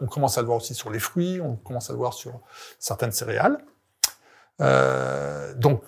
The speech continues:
il y a des impacts pour le changement climatique, mais en même temps, euh, il y a des solutions. On a vu, et le message, c'est qu'il y a des solutions dans différents domaines,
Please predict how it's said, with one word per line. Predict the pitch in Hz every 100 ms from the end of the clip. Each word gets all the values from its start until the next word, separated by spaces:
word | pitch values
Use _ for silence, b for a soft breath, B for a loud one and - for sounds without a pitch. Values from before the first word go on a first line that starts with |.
| - _ -
il | 151
y |
a |
des | 165 135
impacts | 120 143 202 - - _
pour | -
le |
changement | - 120
climatique, | - 135 262 254
mais | 170 185 202 185 143 -
en | 147
même | 143
temps, | 135 170 151 151 135
euh, | 123 117
il | 120
y |
a | 147
des | 135
solutions. | - 120 110 196 285 - _ _ _ _ _ _ _ _ -
On | 117
a | 107
vu, | 101 208
et | 185
le | 107
message, | 110 113 131 -
c'est | -
qu'il | -
y |
a | 120 - -
des | 131 131
solutions | - 127 - - 139 - b b -
dans | 131 123
différents | 104 160 - 165
domaines, | 143 139 127 196 208